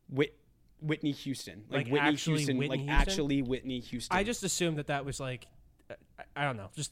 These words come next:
Speaker 2: there's, you know, maybe another Whitney Houston.
Speaker 1: Um, also, what was very interesting about the intro, she goes down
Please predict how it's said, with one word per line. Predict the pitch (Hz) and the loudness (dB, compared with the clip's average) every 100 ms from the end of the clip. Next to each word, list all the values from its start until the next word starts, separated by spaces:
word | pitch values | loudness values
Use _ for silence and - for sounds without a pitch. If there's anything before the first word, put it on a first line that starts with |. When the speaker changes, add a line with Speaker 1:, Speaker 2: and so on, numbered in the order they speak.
| - | -4
Speaker 2:
there's, | 165 156 - - | -2 -2 -6 -8
you | 175 | -6
know, | 113 | -4
maybe | 135 135 | -4 -4
another | 127 127 127 | -2 -4 -4
Whitney | 110 117 120 | -8 -12 -12
Houston. | 95 113 113 104 92 _ - - | -14 -14 -14 -14 -16 _ -18 0
Speaker 1:
Um, | 165 180 | 2 2
also, | 196 233 202 208 | 2 2 4 2
what | 196 156 160 | 2 0 0
was | 160 143 - - - - - | 2 -2 -8 -18 -20 -20 -10
very | 147 196 185 | 2 4 6
interesting | 160 - 160 | 4 2 4
about | 151 143 | 4 4
the | 143 | 2
intro, | 135 143 135 131 131 131 | 2 4 6 6 4 0
she | - | -4
goes | 135 135 | 0 0
down | 123 123 120 120 | 0 0 0 0